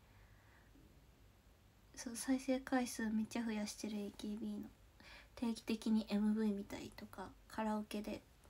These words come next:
エーケービー歌ったりとか。エーケービーに貢献してるからね。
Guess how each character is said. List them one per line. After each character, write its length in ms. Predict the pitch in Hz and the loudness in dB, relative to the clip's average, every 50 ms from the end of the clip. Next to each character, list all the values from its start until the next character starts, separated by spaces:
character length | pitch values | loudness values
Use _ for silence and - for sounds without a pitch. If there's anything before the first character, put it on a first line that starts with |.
| - - | -6 0
エ 60 | 220 | 0
ー 100 | 214 214 | 0 2
ケ 140 | - - 208 | 2 0 2
ー 120 | 208 208 | 2 2
ビ 140 | - 214 214 | 2 0 0
ー 60 | 214 | 0
歌 160 | 190 - - 196 | -2 -2 -4 -10
っ 40 | - - | -10 -10
た 80 | - - | -14 -16
り 60 | - - | -16 -16
と 80 | - - | -18 -18
か。 120 | - - - - - - - - - - - - - - - - - - - - - - - - - - - - - - | -16 -16 -18 -18 -18 -20 -20 -20 -20 -20 -20 -20 -20 -20 -20 -20 -20 -20 -20 -20 -18 -14 -14 -14 -14 -14 -18 -6 2 4
エ 80 | 220 | 4
ー 60 | 226 | 4
ケ 180 | 220 - 226 226 | 6 8 8 8
ー 40 | 226 | 8
ビ 100 | 240 226 | 6 4
ー 40 | 208 | 4
に 80 | 208 | 2
貢 240 | 208 - - 220 214 | 2 2 2 0 2
献 220 | - - 214 214 214 | 4 6 6 6 6
し 60 | - | 6
て 120 | - 226 | 4 4
る 80 | 220 220 | 2 2
か 140 | - - 208 | 2 0 -2
ら 80 | - | -2
ね。 240 | - - 190 208 214 | -2 -2 -2 -2 -4